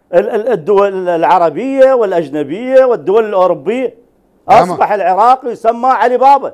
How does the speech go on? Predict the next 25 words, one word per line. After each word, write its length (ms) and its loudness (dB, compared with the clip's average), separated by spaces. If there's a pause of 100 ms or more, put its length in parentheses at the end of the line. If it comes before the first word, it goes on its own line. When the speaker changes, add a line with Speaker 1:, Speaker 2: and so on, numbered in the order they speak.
(120)
Speaker 2:
يسمونا 520 -6
Speaker 1:
ها-، 60 4
Speaker 2:
علي 140 2
بابا. 280 4
Speaker 1:
هؤلاء 200 4
الذي 280 0
فعلوا 320 -2
بنا. 200 -16 (340)
الساسة 680 0 (140)
هم 160 0
الذي 280 0
فعلوا 280 -2
بنا. 160 -18 (220)
Speaker 2:
زين، 340 -2 (520)
ما 160 0
حقيقة 500 -2
الموضوع 440 0
الذي 300 -2
كتبت 460 -6
به 420 -4
أنت 480 -4 (480)
على 120 -2
قضية 520 -4
الرز 420 -8
الفيتنامي، 880 -6